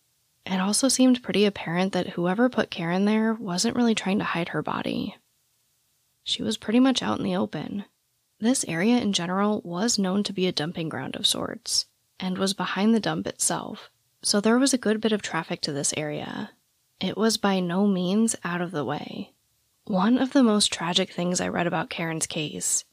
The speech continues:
was that her parents actually drove by the scene that morning,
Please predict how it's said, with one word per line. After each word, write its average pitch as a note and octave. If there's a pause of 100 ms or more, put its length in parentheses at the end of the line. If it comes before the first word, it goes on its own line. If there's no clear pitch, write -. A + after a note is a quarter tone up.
(340)
was F#3
that F#3
her G3
parents G#3+
actually A3
drove F#3
by C#3+
the E3
scene D3+
that C#3+
morning, -